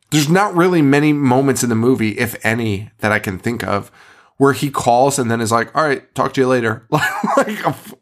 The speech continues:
just see you later." Like, he usually is there with you when he calls you. And for, for this one, he does not. A-, and that,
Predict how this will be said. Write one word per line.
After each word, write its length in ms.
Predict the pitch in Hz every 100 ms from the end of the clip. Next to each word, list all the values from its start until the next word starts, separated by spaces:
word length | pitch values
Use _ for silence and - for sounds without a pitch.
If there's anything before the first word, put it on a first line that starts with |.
| _ -
just 280 | 147 131
see 80 | -
you 100 | 147
later." 280 | 139 127 123 - - -
Like, 260 | 165 - - _ _
he 160 | - 190
usually 520 | 156 170 190 180 156
is 300 | 143 113 -
there 400 | 120 117 117 87
with 320 | 82 107 107
you 300 | - - - -
when 140 | 113
he 160 | 107 107
calls 380 | - 76 -
you. 200 | - - _ - - _ _ _ -
And 260 | 151 139
for, 320 | 117 139 131 -
for 180 | - 143
this 240 | 147 -
one, 160 | 151 135
he 180 | 110 123
does 280 | 110 101 110
not. 480 | 160 175 - - _ _ _ _ _ _ _ -
A-, 240 | 143 127 -
and 260 | 135 131
that, 300 | 127 147 -